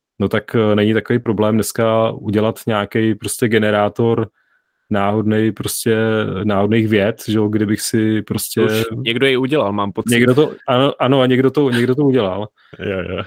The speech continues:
Speaker 1: A potom vlastně bychom se dostali do toho stavu, že bychom nemohli používat vůbec řeč, protože bychom porušovali něčí patent, <laughs> že jo, protože on by si patentoval prostě všechny věty na světě, takže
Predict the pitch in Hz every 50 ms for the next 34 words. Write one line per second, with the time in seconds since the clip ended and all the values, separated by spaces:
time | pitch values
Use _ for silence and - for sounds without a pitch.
0 | - - 123 110 110 110 107 107 107 110 113 120 - _ _ - - 120 - 143
1 | 139 131 123 - - 139 123 117 131 120 143 139 127 - - 143 139 139 131 127
2 | - 139 127 131 131 131 131 131 - - 117 - - - 127 123 123 120 127 123
3 | 120 - - 135 127 120 123 135 135 - 120 120 117 127 131 131 123 123 117 127
4 | 123 135 139 120 117 104 - - - - - 113 113 - - 107 104 120 110 113
5 | - - - 120 117 113 - 123 117 113 - - 120 120 117 120 123 123 120 120
6 | 120 120 117 113 104 - - 135 127 127 - 143 - 160 123 104 95 90 85 127
7 | 123 110 - - 95 - - 104 107 113 110 104 - - 107 - 110 - - 113
8 | 110 - 113 113 113 104 - 113 - - - 117 - - - - 120 110 113 117
9 | - 127 113 113 113 - - 135 131 - - 92 95 95 90 95 104 101 117